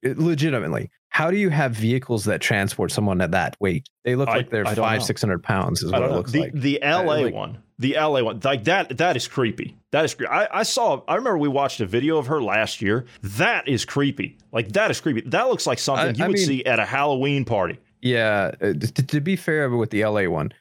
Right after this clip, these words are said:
Speaker 1: if, if it was legitimately, like, uh,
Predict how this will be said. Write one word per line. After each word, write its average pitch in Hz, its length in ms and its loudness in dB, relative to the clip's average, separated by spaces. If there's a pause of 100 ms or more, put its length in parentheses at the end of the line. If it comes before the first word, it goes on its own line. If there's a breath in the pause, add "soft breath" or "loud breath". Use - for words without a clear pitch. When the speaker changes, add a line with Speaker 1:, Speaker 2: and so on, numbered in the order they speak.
(140)
Speaker 1:
if, 139 260 0
if 139 160 -2
it 226 100 2
was 190 200 0
legitimately, 143 680 2
like, 107 640 0
uh, 113 360 2